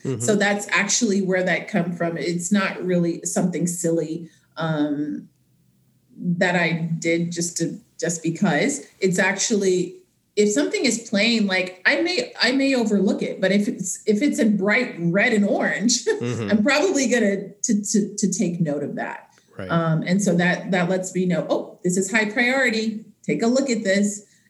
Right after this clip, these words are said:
Speaker 2: And that's how I need in order to go from the macro level down. So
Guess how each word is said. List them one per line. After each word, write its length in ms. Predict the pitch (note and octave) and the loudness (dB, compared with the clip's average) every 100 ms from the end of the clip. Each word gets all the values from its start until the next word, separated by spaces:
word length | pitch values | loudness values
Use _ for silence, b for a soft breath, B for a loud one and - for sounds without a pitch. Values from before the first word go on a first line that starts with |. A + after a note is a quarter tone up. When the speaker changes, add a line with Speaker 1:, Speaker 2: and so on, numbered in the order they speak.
| - | -2
Speaker 2:
And 200 | F3+ F3+ | 2 4
that's 300 | F3 F3 - | 2 0 -2
how 220 | G3+ F3 | 0 2
I 160 | E3+ E3 | 2 2
need 380 | D#3+ E3 E3+ E3 | 2 2 2 2
in 160 | D#3+ - | 0 -2
order 320 | D#3 D3 D3+ - - | -2 -2 -2 -4 -4
to 520 | D#3 D#3 D3+ D3 - - F3 | -4 -2 -2 -2 -4 -2 0
go 260 | D#3+ D#3+ | 0 0
from 500 | E3 D#3+ - - - - | -2 -4 -4 -4 -6 -6
the 100 | F#3 | 0
macro 560 | F3 C3+ - - D3+ D3+ | 0 0 -4 -4 -2 -2
level 360 | B2+ C3+ B2 | -4 -4 -6
down. 480 | B2 B2+ C3 F2+ - | -6 -4 -2 -2 -2
So 440 | F3 F3 D#3+ D#3+ | -2 -2 -2 -4